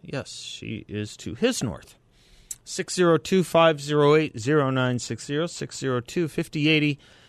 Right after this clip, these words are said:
nine sixty is our number. Should you like to call in and join the conversation, a friend and a friend of a friend, one Lois Harrington,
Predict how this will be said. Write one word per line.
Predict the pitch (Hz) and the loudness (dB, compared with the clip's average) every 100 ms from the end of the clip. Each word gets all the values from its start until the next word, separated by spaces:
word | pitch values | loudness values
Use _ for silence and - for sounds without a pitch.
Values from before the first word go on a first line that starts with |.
| - _ _ _ - | -20 _ _ _ -6
nine | 120 135 139 131 120 | 0 4 4 2 -2
sixty | - 156 - - 127 123 | -4 -4 -6 -6 -4 0
is | 117 113 | -2 -2
our | 113 117 | 0 0
number. | 110 113 139 151 | 0 -2 -4 -6
Should | - 110 | -8 -10
you | 117 | -6
like | 110 113 | -6 -6
to | - | -8
call | - 117 120 | -4 -2 -2
in | 139 | -4
and | 117 | -2
join | 120 117 | 0 0
the | 110 | 0
conversation, | 135 120 123 160 156 151 | -2 -2 0 0 0 -2
a | 135 | -6
friend | - 233 240 233 | -2 0 2 2
and | 175 | 0
a | 127 | -2
friend | - 165 139 | 0 0 0
of | 113 | -2
a | |
friend, | 104 - 92 120 | -4 -4 -4 -4
one | 110 117 113 | -2 -2 2
Lois | 113 110 - | 2 2 0
Harrington, | - 131 117 107 110 107 | -4 -2 -2 -6 -6 -8